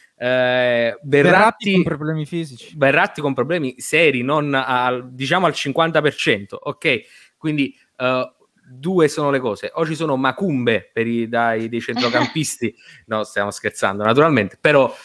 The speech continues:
Speaker 1: eh, un pizzico di sfortuna in questo momento, prima di iniziare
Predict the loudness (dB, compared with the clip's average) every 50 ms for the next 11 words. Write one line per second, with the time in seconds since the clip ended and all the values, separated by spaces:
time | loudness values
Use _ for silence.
0 | -20 _ -2 0 2 4 6 6 6 6 6 6 6 4 4 2 0 -4 -4 0
1 | 0 0 0 0 2 2 4 4 4 2 -4 -4 -2 -2 -2 -2 -4 0 2 4
2 | 4 4 4 2 2 0 -2 -4 -6 -2 0 0 0 0 -2 -2 -2 0 0 0
3 | 2 2 2 2 0 -2 -2 -2 0 0 -2 -2 -6 _ _ 0 2 2 2 2
4 | 2 2 2 0 -2 -4 -2 -2 0 2 2 0 -2 -4